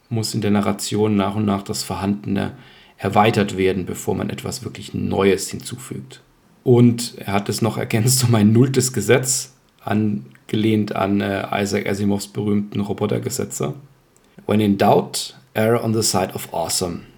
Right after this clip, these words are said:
Also im Zweifel tendiere in Richtung des Großartigen. Ja, der hat jetzt vor kurzem, ähm, Crowdfunding gemacht für fünf Bücher, die er während der Corona-Zeit im Geheimen und auch parallel schrieb.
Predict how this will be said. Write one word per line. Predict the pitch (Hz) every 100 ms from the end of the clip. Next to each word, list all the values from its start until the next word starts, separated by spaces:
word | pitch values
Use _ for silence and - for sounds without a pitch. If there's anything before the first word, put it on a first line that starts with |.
| _
Also | - 101 104
im | 120
Zweifel | 104 - 98 123 131 131
tendiere | 123 107 113 110
in | 104
Richtung | 101 - 101
des | 104 -
Großartigen. | - - - - - - - - _ _ _ _ _ _ -
Ja, | 92
der | 92 90
hat | 104
jetzt | 120 - -
vor | 113
kurzem, | - 131 131 160 156 151 127 131
ähm, | - 113 110
Crowdfunding | 104 107 - - 151 147
gemacht | 143 143 147 -
für | -
fünf | 117 127 123 -
Bücher, | 127 - 180
die | 156 -
er | 120
während | 117 113 110 104
der | 107
Corona-Zeit | 101 101 98 127 135 131 120 113
im | 110
Geheimen | 107 101 113 143 143
und | - -
auch | - 110
parallel | - 104 101 107 123 139 123
schrieb. | - - 110 143